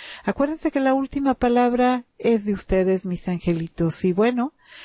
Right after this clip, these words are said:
hasta aquí me quedo con ustedes. Yo soy Gina Mateos. Estoy encantada de que se hayan quedado conmigo hasta el final de este video. Ya lo saben, mis ángeles, si no están suscritos a mi canal, se me suscriben.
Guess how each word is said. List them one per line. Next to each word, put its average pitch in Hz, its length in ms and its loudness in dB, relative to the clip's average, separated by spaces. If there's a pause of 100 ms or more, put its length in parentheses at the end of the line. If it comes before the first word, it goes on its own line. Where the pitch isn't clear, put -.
(160)
hasta - 280 -4
aquí 208 200 -4
me 311 140 0
quedo 233 340 2
con 185 180 -6
ustedes. 180 720 0
Yo 156 140 -8
soy 165 180 -8
Gina 226 240 0
Mateos. 185 640 0
Estoy 170 440 -2
encantada 160 680 -2
de 202 80 2
que - 80 -12
se 175 140 -4
hayan 185 120 -2
quedado 170 320 0
conmigo 170 540 0
hasta 165 240 -2
el 156 40 -8
final 170 320 -2
de 175 60 -2
este 180 240 -2
video. 170 400 0 (420)
Ya 339 120 0
lo 381 100 0
saben, 185 500 2
mis 254 220 -4
ángeles, 156 440 0
si - 120 -8
no 151 80 -4
están 147 280 -4
suscritos - 600 -4
a 151 40 0
mi 143 120 -4
canal, 156 320 0
se - 240 -6
me 233 220 0
suscriben. 160 720 -2